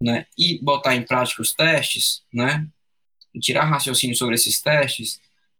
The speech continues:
é, uma hora vai dar certo. Pode ser que demore mais tempo, né? Pode ser que você quebre a cabeça, mas, mas acho que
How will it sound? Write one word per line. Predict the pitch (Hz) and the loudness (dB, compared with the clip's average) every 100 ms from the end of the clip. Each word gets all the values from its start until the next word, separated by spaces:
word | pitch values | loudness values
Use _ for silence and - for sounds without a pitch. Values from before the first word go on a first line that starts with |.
| - | -6
é, | 113 117 117 - | -2 0 -2 -2
uma | 165 151 | 2 4
hora | 151 180 | 4 2
vai | 170 | 2
dar | 202 | 2
certo. | - 208 127 - - | 2 0 0 -6 -10
Pode | - - | -8 -4
ser | 233 | -2
que | 240 - | -2 -4
demore | 190 170 156 185 175 | -2 0 2 2 2
mais | 151 151 | 0 0
tempo, | 135 139 - _ _ _ | 0 0 -2 _ _ _
né? | 120 123 - _ _ _ _ _ - | -6 -6 -8 _ _ _ _ _ -8
Pode | - | -4
ser | 135 | -4
que | - 147 | -4 -2
você | - | 0
quebre | 127 139 127 | 0 0 0
a | 123 | 0
cabeça, | 117 117 117 135 165 - 165 _ _ _ _ - | -2 0 2 2 2 -2 -6 _ _ _ _ -2
mas, | 123 127 131 139 151 156 - _ _ _ - | 0 2 2 2 2 0 -2 _ _ _ -6
mas | 117 123 | -2 0
acho | 127 127 - 151 | 2 2 0 -2
que | 147 143 143 | 0 2 0